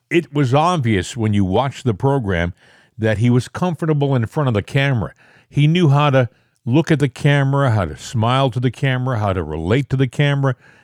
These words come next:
He was comfortable. And, and it was interesting. I was reading a lot of the comments,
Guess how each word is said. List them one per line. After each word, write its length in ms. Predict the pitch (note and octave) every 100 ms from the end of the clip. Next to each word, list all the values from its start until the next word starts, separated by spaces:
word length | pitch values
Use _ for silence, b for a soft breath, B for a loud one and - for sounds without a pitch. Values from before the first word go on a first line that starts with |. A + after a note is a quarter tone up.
| b
He 180 | - E3
was 300 | F3 F3 C#3+
comfortable. 520 | - E3 D3 B2 G#2 B B
And, 160 | - E3+ -
and 80 | D#3
it 60 |
was 160 | E3 D3
interesting. 560 | A3 F#3+ D#3 B2 B2+ B2+
I 40 |
was 260 | D3+ B2+ - - -
reading 280 | C#3 D3+ B2
a 40 |
lot 200 | B2+ B2+
of 60 | G#2
the 60 |
comments, 600 | - C3+ C3+ A#2+ G2 -